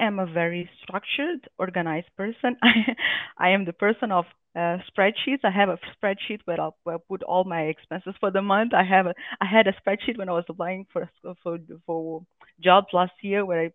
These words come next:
put all the comp-, I am a very structured person, but I am, this also taught me that different ways of working work. <laughs> Like,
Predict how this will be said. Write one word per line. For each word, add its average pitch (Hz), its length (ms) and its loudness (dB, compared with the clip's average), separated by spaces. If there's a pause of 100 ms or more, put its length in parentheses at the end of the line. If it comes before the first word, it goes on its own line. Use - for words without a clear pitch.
(120)
put 196 160 -6
all 196 240 2
the 196 80 2
comp-, 196 220 0 (100)
I 180 80 2
am 185 160 -2
a 175 60 -6
very 196 360 -4 (320)
structured 180 460 -6
person, 233 440 -4 (560)
but 202 320 2 (280)
I 202 180 2
am, 202 220 -8 (400)
this 226 260 0 (120)
also 226 240 -2
taught - 300 -8
me 190 180 -10
that 170 180 -4 (140)
different 277 460 -2 (180)
ways 202 440 0
of 165 180 -6
working 190 460 -8
work. 185 380 -2
<laughs> - 60 -12 (320)
Like, - 160 -8